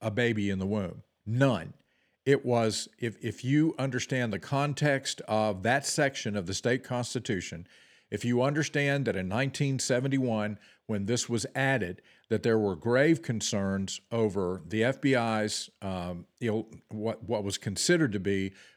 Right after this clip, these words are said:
aggressive and abuse of wiretaps and warrantless searches. And that's what people in South Carolina were concerned about. They were trying to protect their personal property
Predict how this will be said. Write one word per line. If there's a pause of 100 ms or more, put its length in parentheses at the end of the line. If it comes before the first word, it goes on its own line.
aggressive
and
abuse (120)
of
wiretaps (240)
and
warrantless
searches. (440)
And
that's
what
people
in
South
Carolina
were
concerned
about.
They
were
trying
to
protect (360)
their
personal
property